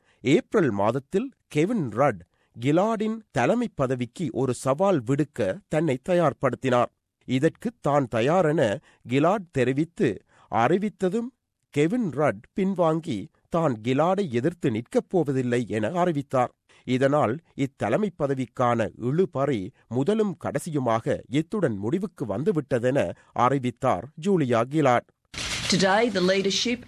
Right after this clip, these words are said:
Speaker 2: of our political party, the Labor Party, has been settled and settled in the most conclusive fashion possible. The whole business is completely at an end. It has ended now.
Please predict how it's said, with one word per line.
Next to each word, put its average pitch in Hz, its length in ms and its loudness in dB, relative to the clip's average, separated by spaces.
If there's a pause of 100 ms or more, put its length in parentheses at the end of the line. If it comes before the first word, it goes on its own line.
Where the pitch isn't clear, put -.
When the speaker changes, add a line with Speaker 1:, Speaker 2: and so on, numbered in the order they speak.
Speaker 2:
of 165 120 -6 (280)
our 185 100 2 (100)
political 170 380 0 (160)
party, 175 280 2
the 170 240 0
Labor 175 260 0 (120)
Party, 180 240 2 (120)
has 170 140 0
been 139 220 4
settled 180 460 0 (220)
and 139 120 4 (160)
settled 180 320 4 (120)
in 151 80 4 (120)
the 156 100 4 (200)
most 165 240 -2 (140)
conclusive 160 680 0 (120)
fashion 143 380 0 (180)
possible. 127 440 -4 (560)
The 143 220 0
whole 190 340 4
business 180 380 0 (220)
is 143 140 2 (180)
completely 165 680 2 (160)
at 143 260 0
an 151 120 2 (200)
end. 190 180 0 (440)
It 170 140 0
has 160 220 2 (180)
ended 147 240 2 (140)
now. 135 160 0